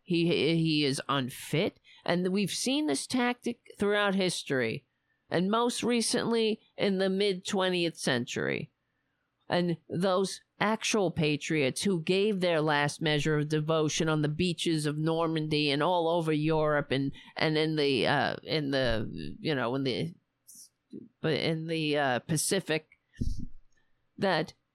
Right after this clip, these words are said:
they didn't give their lives so some effing con man could use fascism and, uh, in this nation of immigrants to target minor-, to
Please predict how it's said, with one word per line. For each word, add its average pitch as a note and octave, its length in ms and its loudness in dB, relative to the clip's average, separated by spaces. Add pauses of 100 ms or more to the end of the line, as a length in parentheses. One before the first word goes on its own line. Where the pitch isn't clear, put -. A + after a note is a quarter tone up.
they G#3 160 2
didn't C4 260 2
give A#3 180 2
their A3 260 2
lives F3+ 840 0 (100)
so E3 680 0 (680)
some G#3 560 0 (180)
effing E3+ 680 0 (240)
con A#3 500 2
man B2 480 -2 (1080)
could C#4+ 320 0 (200)
use D#4 640 0
fascism G#3 880 2
and, A3 320 -2
uh, B3 360 2
in C4 280 0
this C4 240 0
nation C#4 460 2
of C#4+ 120 0
immigrants D4+ 600 2
to C4 120 -2
target C#4+ 580 0
minor-, C4+ 360 2
to C#4 380 -4